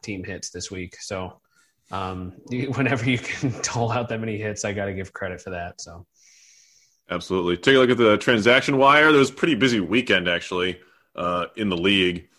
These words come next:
Speaker 2: as far as signings and, uh, and, and releasings here. But, uh, obviously, trade
Speaker 1: We ne-,
Speaker 2: deadline's
Speaker 1: we
Speaker 2: over.
Speaker 1: never did, we never did the feature that I was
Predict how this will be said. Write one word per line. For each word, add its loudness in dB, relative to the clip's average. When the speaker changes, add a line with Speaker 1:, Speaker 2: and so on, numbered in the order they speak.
Speaker 2:
as -20
far 2
as -2
signings -2
and, -4
uh, 0
and, -8
and -8
releasings -4
here. -6
But, 0
uh, 6
obviously, 4
trade 6
Speaker 1:
We 8
ne-, 8
Speaker 2:
deadline's 4
Speaker 1:
we 6
Speaker 2:
over. 8
Speaker 1:
never 4
did, -2
we 2
never 2
did 2
the -4
feature 2
that 0
I 4
was -4